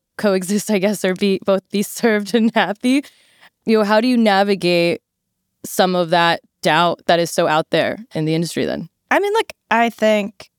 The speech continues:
Speaker 2: I can only say this from my vantage point, which is doubt is for other people. I don't think when you are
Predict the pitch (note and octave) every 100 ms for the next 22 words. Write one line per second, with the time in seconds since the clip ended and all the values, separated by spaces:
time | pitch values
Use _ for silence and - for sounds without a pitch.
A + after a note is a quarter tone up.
0 | - F3 F#3 F#3 - F#3 F#3 F3+ - E3+
1 | D#3+ - D3+ C3+ C#3+ D3+ E3+ E3+ - G#3
2 | F3+ D#3+ D#3+ D3+ - C3+ C3+ C#3 D3 C3+
3 | B2+ C3+ C#3+ C#3 D#3 - G3 G3 - D3+
4 | D3+ - D3+ C3+ - D3 D3 C#3+ C#3 B2
5 | B2+ B2+ C3